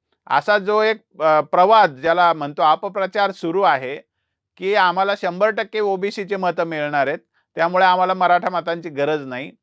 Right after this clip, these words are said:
हे खरं म्हणजे अँटी सोशल त्यांचं खरं म्हणजे स्टेटमेंट आहे किंवा त्यांचं वागणं आहे. मराठा समाज काय करू शकतो महाराष्ट्रामध्ये,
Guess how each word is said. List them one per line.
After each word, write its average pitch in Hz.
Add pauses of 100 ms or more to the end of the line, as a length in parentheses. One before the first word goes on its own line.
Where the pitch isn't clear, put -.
(680)
हे 156
खरं 175
म्हणजे 185
अँटी 165
सोशल 185
त्यांचं 160
खरं 151
म्हणजे 147
स्टेटमेंट 131
आहे 117
किंवा 147
त्यांचं 135
वागणं 131
आहे. 117 (840)
मराठा 190
समाज 196
काय 196
करू 220
शकतो 196
महाराष्ट्रामध्ये, 160